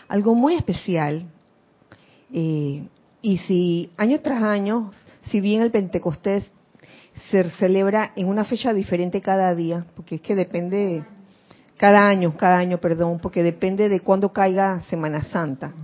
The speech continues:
depende. Y se cuenta cincuenta días después del domingo de resurrección, tengo, tengo entendido, ¿no?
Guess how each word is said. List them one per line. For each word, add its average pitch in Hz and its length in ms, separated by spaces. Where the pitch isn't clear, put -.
depende. 151 600
Y 160 160
se 165 160
cuenta 185 840
cincuenta 190 440
días 208 240
después 175 300
del 185 440
domingo 185 600
de 160 260
resurrección, 160 840
tengo, 175 420
tengo 180 220
entendido, 156 580
¿no? 226 220